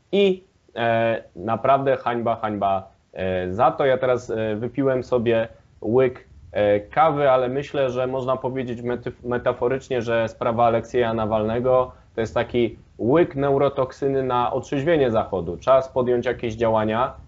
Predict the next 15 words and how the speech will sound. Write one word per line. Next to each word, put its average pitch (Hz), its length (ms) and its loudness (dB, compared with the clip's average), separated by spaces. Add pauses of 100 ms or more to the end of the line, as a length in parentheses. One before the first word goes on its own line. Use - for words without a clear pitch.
(120)
Miejmy 139 400 2
nadzieję, 120 480 2
że 104 460 0
one 113 220 -2
nastąpią. 104 600 -2
Miejmy 139 260 0
nadzieję, 131 340 0
że 123 60 -2
zapowiadane 120 640 0
sankcje 113 380 -6
wobec 107 300 -2
Rosji 110 440 -4 (260)
za 113 160 4
otrucie 117 440 0
Nawalnego 107 720 -2